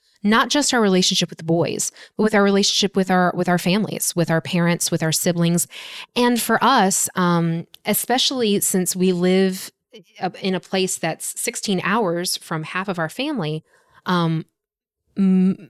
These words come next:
I, I see many of my friends, my, my, my girlfriends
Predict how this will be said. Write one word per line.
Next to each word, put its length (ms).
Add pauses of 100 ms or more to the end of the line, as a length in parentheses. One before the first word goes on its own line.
I, 500
I 160
see 280
many 300
of 120
my 160
friends, 600
my, 260
my, 420
my 220
girlfriends 680